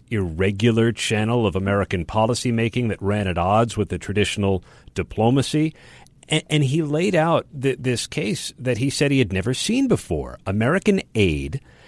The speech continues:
and a, a meeting with President Trump were conditioned upon the investigations of Joe and Hunter Biden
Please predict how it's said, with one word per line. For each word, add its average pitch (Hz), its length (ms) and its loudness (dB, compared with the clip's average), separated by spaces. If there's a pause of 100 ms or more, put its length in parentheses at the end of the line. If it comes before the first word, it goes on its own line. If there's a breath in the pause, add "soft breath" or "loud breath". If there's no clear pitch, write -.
(240 soft breath)
and 151 460 2
a, - 260 -4
a 127 40 2
meeting 143 460 4
with 127 220 2
President 127 400 2
Trump 101 420 -2
were 107 200 0
conditioned 156 760 0
upon 117 560 4 (760 soft breath)
the 123 480 -2 (120)
investigations 123 1080 4
of 98 180 -4
Joe 110 280 4
and 104 100 2
Hunter 90 300 0
Biden 78 480 -2